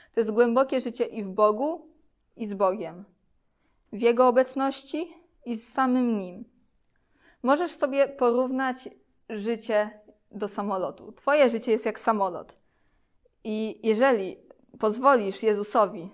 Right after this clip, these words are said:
zostać pilotem tego samolotu, a sam, sama przesiądziesz się na miejsce pasażera, to gw-, gwarantuję Ci, że wzniesiesz się o wiele wyżej.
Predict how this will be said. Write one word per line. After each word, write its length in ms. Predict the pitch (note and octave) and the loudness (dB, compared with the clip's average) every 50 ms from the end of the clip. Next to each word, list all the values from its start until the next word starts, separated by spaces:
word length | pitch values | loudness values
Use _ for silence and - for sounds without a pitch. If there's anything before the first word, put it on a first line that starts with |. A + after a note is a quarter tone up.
| _ - | _ -8
zostać 460 | G3+ A#3 A#3+ A#3+ - A#3 G#3+ - - | -4 -4 -4 -2 -2 -4 -4 -4 -10
pilotem 540 | - - B3 C#4 E4 - - - G#3 G#3 A3+ | -6 -4 4 6 6 6 6 2 -2 -2 -2
tego 200 | G#3+ G3+ F#3+ G3 | -2 -2 -2 -4
samolotu, 800 | G3 - G#3 G3 G3 G3 F#3 F3 F3 F3 G#3 A3 C4 - - - - _ _ _ | -4 -4 -4 -2 0 0 0 -2 -2 -2 -2 -4 -4 -4 -8 -20 -20 _ _ _
a 120 | - - G#3+ | -2 -2 -2
sam, 400 | - - - A#3 G#3 G#3 G#3 A3+ | -2 2 2 2 2 2 -4 -10
sama 340 | G#3+ - B3 A#3 G#3 G3+ F#3+ | -6 -4 -2 -2 -2 -2 -4
przesiądziesz 540 | - - A3+ G#3 - B3+ A#3+ C4 G#3+ G#3 | -4 -6 -8 -6 -4 -4 -2 0 -2 -2
się 200 | G#3+ - - G#3+ | -4 -6 -8 -6
na 120 | G#3 G#3 G3 | -6 -6 -6
miejsce 320 | G3+ G#3+ G#3+ G#3 - A3+ | -4 -6 -6 -6 -6 -8
pasażera, 640 | G#3+ - G#3+ G#3+ - G#3+ G3+ G3+ G#3 G#3 G#3+ A#3 C#4 - - - _ _ _ _ _ | -6 -6 -6 -4 -4 -4 -2 -2 -2 0 2 0 0 -2 -8 -20 _ _ _ _ _
to 100 | - A3 | -2 0
gw-, 240 | G#3 G#3+ G#3 - - - | 0 -2 -6 -8 -14 -12
gwarantuję 840 | A3 G#3 A3 A#3+ B3 B3 B3+ A#3+ A#3 A#3 - C4 A#3 G#3 G3+ G3+ | -10 -2 0 0 2 2 2 0 0 -2 -2 -2 -2 -2 -2 -4
Ci, 380 | - - - A#3+ C4 D4 - - - _ _ _ _ _ | -8 -8 -6 -4 -4 -4 -6 -10 -20 _ _ _ _ _
że 220 | - A3 A3+ A3+ - - | -6 -2 -2 -2 -2 -2
wzniesiesz 540 | G#3 G3+ G3+ A3 B3 C#4 C4 C4+ - A3 | -6 -4 0 2 2 2 0 0 -4 -8
się 420 | - - - - B3 B3+ B3 - - | -8 -6 -2 0 0 0 -2 -4 -2
o 140 | - A3+ A3+ | -2 -2 0
wiele 360 | A3 B3 B3 G#3 F#3 F3+ F3+ | 2 2 2 4 4 2 0
wyżej. 640 | F#3 F#3 F3 E3 E3+ C#3+ D3 - - - _ _ | -2 -6 -8 -6 -4 -4 -4 -4 -8 -12 _ _